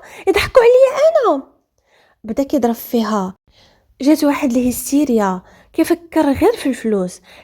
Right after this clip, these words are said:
الجشع والطمع خلاه يفقد اعصابه، حيتاش ديالا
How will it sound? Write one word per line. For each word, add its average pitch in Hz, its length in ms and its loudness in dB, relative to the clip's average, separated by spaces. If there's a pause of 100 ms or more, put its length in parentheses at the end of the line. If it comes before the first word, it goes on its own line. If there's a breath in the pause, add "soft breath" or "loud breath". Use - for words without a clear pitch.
الجشع 233 600 -2 (180)
والطمع 311 580 -2 (120)
خلاه 311 320 -2
يفقد 269 360 -2
اعصابه، 233 720 -4 (360 loud breath)
حيتاش 320 380 -2
ديالا 294 400 0